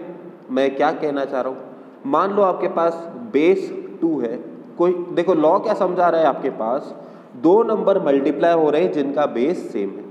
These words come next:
और power different है, दो number multiply हो रहे हैं जिनका base जो है same है,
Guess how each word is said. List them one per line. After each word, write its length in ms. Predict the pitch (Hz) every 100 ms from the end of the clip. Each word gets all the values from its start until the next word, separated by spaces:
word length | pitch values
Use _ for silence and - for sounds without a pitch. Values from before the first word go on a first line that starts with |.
| - - - - -
और 140 | 156 170 -
power 320 | 120 113 120
different 400 | 120 120 113 107
है, 60 | - - - - - -
दो 240 | 127 165 226
number 320 | 240 185 180
multiply 500 | 165 143 147 160 170 170
हो 160 | 165
रहे 280 | 160 151 147
हैं 260 | 139 156 170
जिनका 320 | 143 139 156 127
base 360 | 117 147 202 -
जो 140 | 131
है 160 | 117 110
same 360 | - 117 123 120
है, 300 | 123 143